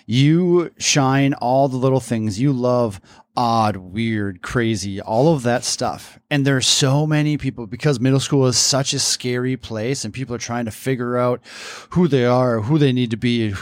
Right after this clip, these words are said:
I need to conform to this group of people over here. And then I, when I'm this people, I gotta be this way with this group of people. And you're not that person.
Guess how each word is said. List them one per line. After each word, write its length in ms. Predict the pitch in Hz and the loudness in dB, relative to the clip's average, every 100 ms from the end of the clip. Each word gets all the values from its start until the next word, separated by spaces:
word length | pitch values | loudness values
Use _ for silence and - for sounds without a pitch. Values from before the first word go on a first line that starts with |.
| - - - | -12 -20 -6
I 40 | 127 | 0
need 120 | 135 | 0
to 60 | 117 | 0
conform 440 | 113 - 139 131 | -6 -2 0 2
to 40 | 113 | 0
this 200 | 143 131 | -2 -2
group 180 | 131 | -6
of 80 | 120 | -8
people 220 | 127 120 123 | -8 -6 -4
over 140 | 117 | -4
here. 260 | 101 123 120 | -2 2 2
And 100 | 113 | 4
then 140 | 131 | 4
I, 80 | 120 | 2
when 160 | 120 123 | 2 2
I'm 160 | 113 | 2
this 180 | 110 143 | 0 0
people, 280 | 135 120 113 | -2 -4 -2
I 100 | 117 | -2
gotta 160 | 117 | -2
be 140 | 110 107 | -4 -2
this 240 | 165 - | 0 0
way 100 | 135 | 0
with 140 | 120 139 | 0 0
this 160 | 135 | -4
group 180 | - 110 | -4 -8
of 60 | 123 | -8
people. 240 | 120 113 | -6 -4
And 120 | 107 113 | -2 -2
you're 100 | 147 | -2
not 280 | 127 135 | -2 -2
that 200 | 120 85 | -4 -8
person. 420 | - 110 - - | -10 -12 -12 -14